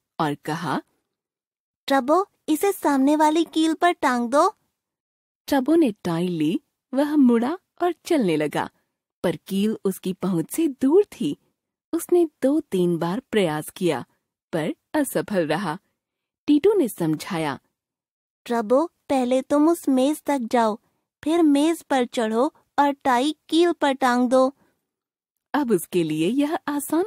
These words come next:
Speaker 1: हो गया था। उसने टाई टांग दी। टीटू खुशी से पापा से लिपट गया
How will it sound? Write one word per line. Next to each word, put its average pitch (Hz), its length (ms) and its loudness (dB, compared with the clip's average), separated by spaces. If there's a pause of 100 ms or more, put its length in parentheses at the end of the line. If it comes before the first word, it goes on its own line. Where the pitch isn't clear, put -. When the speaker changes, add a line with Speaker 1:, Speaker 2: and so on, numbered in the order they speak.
(120)
Speaker 1:
हो 381 100 4
गया 214 300 -2
था। 165 280 -4 (640)
उसने 311 300 0
टाई 285 360 -2 (100)
टांग 185 300 0
दी। 156 260 -2 (580)
टीटू 277 360 0
खुशी 247 440 -4
से 175 200 -4
पापा - 400 -4
से 302 200 -2
लिपट 190 440 -2
गया 151 320 -2